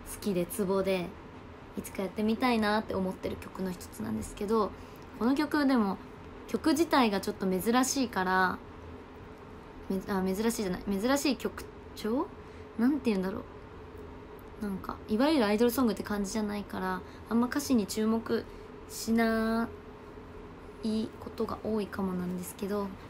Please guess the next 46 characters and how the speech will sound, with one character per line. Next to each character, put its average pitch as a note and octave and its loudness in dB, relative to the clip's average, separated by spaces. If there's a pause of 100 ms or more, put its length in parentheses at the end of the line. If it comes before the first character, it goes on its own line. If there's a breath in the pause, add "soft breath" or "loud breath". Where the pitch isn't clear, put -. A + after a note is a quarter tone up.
(240 loud breath)
ま - 2
あ、 - 4
歌 B3+ 4
詞 B3 4
も G3 4
可 G3+ 2
愛 G3+ 2
く F#3+ -4
て、 - -6
そ G3+ -4
の G3 0
好 - -6
き A#3 2
好 - -6
き G3+ 2
好 G3 -2
き G3+ 2
の、 F3 2 (600)
な F#3 0
ん F3+ -2
か、 - -8 (680)
い G#3 -2
じ F#3 -2
け A3 4
て G#3+ 2
る G#3 0
感 G#3+ 0
じ G#3 0
に G#3 0
通 A#3 2
じ A3+ 2
る B3 4
か G#3+ 2
な B3+ 6
っ C4+ 0
て - -6
思 F#3+ 0
っ - -2
た - -4
の F#3 0
で、 C4 4 (460)
選 F#3+ 2
び F#3+ 2
ま G3 2
し - -6
た。 - -2